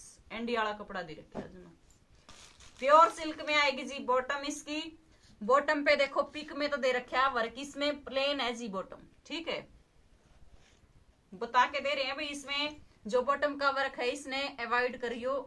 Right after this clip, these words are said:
तो इसकी plain bottom है, बाकी same डिजाइन ditto आपका। और ये आएगा जी इसका दुपट्टा, ये देखो,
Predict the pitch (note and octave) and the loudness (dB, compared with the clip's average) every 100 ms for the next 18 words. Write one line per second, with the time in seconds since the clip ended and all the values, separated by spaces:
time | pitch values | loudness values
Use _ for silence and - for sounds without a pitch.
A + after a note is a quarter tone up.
0 | - A#3 B3+ - C4 B3+ B3 B3+ A#3 G#3+ | -6 -6 -6 -10 -12 -2 -2 -2 -6 -4
1 | G#3 G#3 A#3 B3 B3+ C4 C#4 C#4 C4 C4 | -4 -2 -2 2 0 0 -10 -4 -2 -2
2 | B3+ G#3+ G#3 G#3+ A3 A#3 A#3+ G#3+ F3 - | -4 -2 -2 -2 -6 -8 -6 -4 -4 -4
3 | - B2+ _ - - - - - _ - | -16 -18 _ -20 -20 -20 -20 -20 _ -20
4 | - - A3+ C4 C#4+ D4 C#4+ C4 C4+ C#4 | -20 -4 -4 0 2 2 0 -2 -4 -2
5 | A#3+ A3+ A3 A#3 A3+ C4 D4+ D#4+ - - | -2 -2 -4 -6 0 2 2 -4 -18 -20
6 | - _ - _ - - _ _ _ _ | -20 _ -20 _ -20 -20 _ _ _ _
7 | - _ - _ _ _ - - - - | -20 _ -20 _ _ _ -20 -20 -20 -20
8 | - G#3 F#3+ D#3+ - | -14 -10 -10 -12 -18